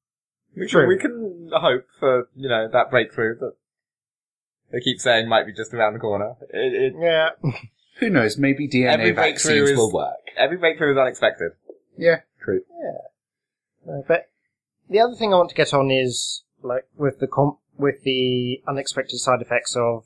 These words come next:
Speaker 2: um, the message of safe sex is things like the Bareback Brotherhood pop up, where they not only actively talk about barebacking, but sort of make it a personal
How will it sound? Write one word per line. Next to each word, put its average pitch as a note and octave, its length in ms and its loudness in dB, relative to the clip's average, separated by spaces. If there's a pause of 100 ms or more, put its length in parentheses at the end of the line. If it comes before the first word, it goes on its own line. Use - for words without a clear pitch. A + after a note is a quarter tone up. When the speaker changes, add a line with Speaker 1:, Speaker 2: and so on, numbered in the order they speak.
Speaker 2:
um, A2 720 -2
the A#2 60 -10
message B2+ 400 -4
of - 120 -16
safe G#2+ 300 -8
sex - 320 -10
is A2 420 -8 (800)
things E3+ 300 0
like D#3+ 200 0
the C3+ 60 -16
Bareback C#3 520 0
Brotherhood A2+ 480 -2
pop - 240 -14
up, G#2 280 -6 (580)
where C3+ 180 0
they C#3 140 2
not F3 260 2
only F3 720 2 (560)
actively C3+ 1080 0 (500)
talk D3+ 320 0
about D3+ 280 2
barebacking, D3 500 0
but C#3 120 -4
sort C3 180 -8
of A#2+ 60 -14
make C3 220 -4
it C3+ 140 -10 (200)
a B2 440 2 (1040)
personal C#3+ 580 2